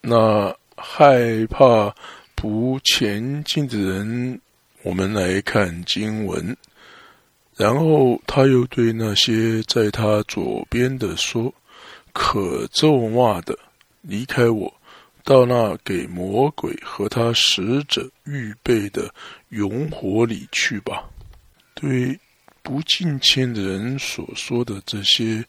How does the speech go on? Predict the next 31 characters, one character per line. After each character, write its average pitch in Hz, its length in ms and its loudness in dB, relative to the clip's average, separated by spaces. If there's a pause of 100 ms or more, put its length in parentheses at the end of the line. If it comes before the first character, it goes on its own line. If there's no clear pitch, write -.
(440)
定 123 440 -4
罪 123 460 0
的 95 280 -8
事 - 240 2
情， 104 460 -4 (340)
那 110 140 -2
些 104 440 0 (200)
跟 165 400 0
从 - 360 -8
了 117 160 -2 (280)
基 139 240 -4
督 127 180 -10
的 113 140 0
人 92 480 -4 (400)
是 - 380 2
有 - 140 -4
一 101 380 -8
个 - 380 -2 (160)
逃 98 460 0
脱 113 360 2
的， - 140 -2 (560)
让 120 560 -2
他 - 240 0
们 135 640 -4 (160)
不 104 200 -6
要 110 400 0
惧 - 300 -8
怕 120 340 2
吧， - 200 -10 (600)
因 123 320 -4
为 120 160 -2